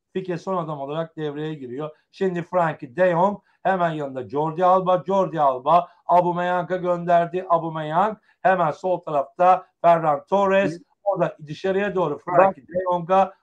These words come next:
Speaker 1: O da Torres'e verdi. Torres içeriye çok iyi pas.
Speaker 2: Bak.
Speaker 1: Pedri,
Speaker 2: Bir bir
Speaker 1: Pedri.
Speaker 2: oldu, bir bir oldu.
Speaker 1: Pedri golü attı.
Speaker 2: Bir bir oldu.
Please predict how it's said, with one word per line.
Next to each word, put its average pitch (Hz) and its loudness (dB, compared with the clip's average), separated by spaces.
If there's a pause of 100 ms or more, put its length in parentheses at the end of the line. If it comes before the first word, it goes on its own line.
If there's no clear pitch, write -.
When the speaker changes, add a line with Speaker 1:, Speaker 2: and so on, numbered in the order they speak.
(100)
Speaker 1:
O 190 2
da 185 4 (160)
Torres'e 180 2
verdi. 165 0
Torres 190 2
içeriye 170 -6
çok 220 0
iyi 190 -6
pas. 190 6
Speaker 2:
Bak. 156 2
Speaker 1:
Pedri, 226 0
Speaker 2:
Bir - -
bir 180 12
Speaker 1:
Pedri. 190 10
Speaker 2:
oldu, 170 8
bir 170 4
bir 165 0
oldu. 120 -2 (840)
Speaker 1:
Pedri 190 -2
golü 170 -2
attı. 135 -6 (960)
Speaker 2:
Bir 135 2
bir 135 0
oldu. 117 -4